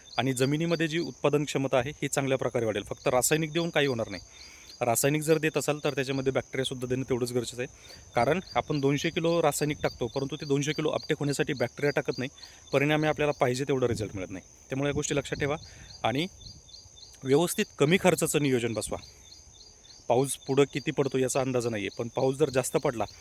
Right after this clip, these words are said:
तर मात्र तुम्हाला जैविक बुरशीनाशकाशिवाय पर्याय नाही आहे. नाहीतर तुमचा प्लॉट जो आहे, हा जगणार नाही. पाणी जास्त झालं,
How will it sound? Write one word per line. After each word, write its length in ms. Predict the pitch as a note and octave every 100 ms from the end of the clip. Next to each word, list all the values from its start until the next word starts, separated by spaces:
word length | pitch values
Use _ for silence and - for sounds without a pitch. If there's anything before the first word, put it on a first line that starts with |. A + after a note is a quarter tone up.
| - - -
तर 80 | D3+
मात्र 220 | D#3 D#3 D#3+
तुम्हाला 220 | D3+ C#3+
जैविक 340 | B2+ C3+ D#3
बुरशीनाशकाशिवाय 680 | C#3 C3+ C#3+ B2+ C#3 C3 C3+
पर्याय 220 | B2+ B2+
नाही 160 | B2 A#2
आहे. 60 | B2 - - -
नाहीतर 220 | A#2+ C3+
तुमचा 260 | C3+ C3+ D3
प्लॉट 220 | - C3+
जो 120 | C3+
आहे, 180 | B2 C#3+ - - - -
हा 160 | - C3+
जगणार 400 | B2+ B2 B2 B2
नाही. 200 | A#2+ F#2+ - - - -
पाणी 220 | C3 D3+
जास्त 220 | D#3+ D3+
झालं, 200 | C#3 G#2+